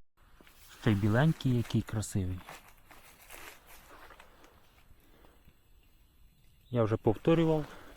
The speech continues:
можливо, хто вперше дивиться, ну, зараз біленькі самочисті, тобто найменше хробачків у них. А от боровики і дубові, скажімо так, найбільше страждають.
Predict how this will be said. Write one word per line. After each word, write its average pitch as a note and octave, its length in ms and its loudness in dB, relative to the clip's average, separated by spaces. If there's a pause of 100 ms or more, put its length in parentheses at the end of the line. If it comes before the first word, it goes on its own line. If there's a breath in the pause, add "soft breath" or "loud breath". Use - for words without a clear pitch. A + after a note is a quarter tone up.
(140)
можливо, A2 340 2
хто - 180 -4
вперше - 340 2
дивиться, A#2 460 -2 (100)
ну, A#2 200 -4 (440)
зараз B2+ 380 4
біленькі A2+ 480 0
самочисті, G#2+ 880 -2 (120)
тобто G#2 420 -8 (580 loud breath)
найменше G#2+ 360 2
хробачків G2+ 560 0
у - 20 -4
них. F2+ 160 -6 (840 loud breath)
А G2+ 100 2
от G2+ 160 0
боровики A2 640 2 (120)
і A2 80 0
дубові, A#2 540 2 (1700 soft breath)
скажімо G#2+ 420 -6
так, - 220 -2
найбільше A2+ 420 0
страждають. G2+ 640 0